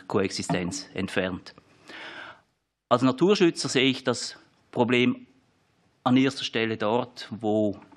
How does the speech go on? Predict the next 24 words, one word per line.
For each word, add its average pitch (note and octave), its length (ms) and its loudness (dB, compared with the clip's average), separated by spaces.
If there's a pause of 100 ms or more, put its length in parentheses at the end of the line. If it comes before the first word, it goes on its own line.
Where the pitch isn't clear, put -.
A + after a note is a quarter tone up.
(240)
die A#2 80 -4
Kulturlandschaft C#3 1040 0
betroffen C3+ 480 2
ist. D3 260 -2
Die - 60 -12
traditionelle G#2+ 680 -2
Kulturlandschaft A2+ 960 0 (380)
hat A2+ 160 2
eine G#2 180 0
sehr A2+ 240 0
hohe G#2+ 300 2
Artenvielfalt G#2+ 880 2 (640)
ermöglicht, B2+ 640 2
eine G#2+ 220 0
höhere A#2+ 300 2
Artenvielfalt, G#2 1080 0 (540)
als G2+ 600 2 (1080)
die A#2+ 60 -2
reine A2 360 2
Wildnis A#2+ 420 0
bei F#2+ 200 -6
uns G#2 240 -8
im G2+ 100 -6
Moment F#2+ 420 -8